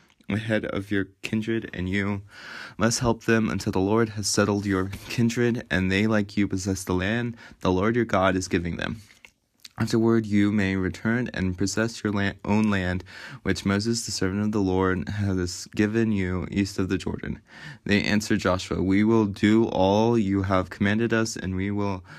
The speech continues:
go wherever you send us as completely as we obeyed Moses. We will obey you. Only may the Lord your God be with you as God was with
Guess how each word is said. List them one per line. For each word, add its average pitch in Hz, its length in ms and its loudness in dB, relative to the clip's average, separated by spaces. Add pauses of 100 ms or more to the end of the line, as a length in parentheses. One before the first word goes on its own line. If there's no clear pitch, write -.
(220)
go 98 460 0
wherever 95 440 0
you 101 220 2
send 101 320 -4
us 110 240 -2
as 90 300 -4 (100)
completely 107 720 -2
as 90 240 -4
we 98 240 0
obeyed 90 340 -4
Moses. 87 640 -8
We 95 140 2
will 101 240 -2
obey 90 300 -6
you. - 340 -8 (880)
Only 110 240 2
may 101 200 2
the 90 140 -2
Lord 98 320 0
your 104 140 -2
God 87 420 -2 (400)
be 101 140 2
with 95 240 -2
you 107 240 0 (180)
as 92 340 2
God 87 420 0
was 87 340 -2
with 90 280 -2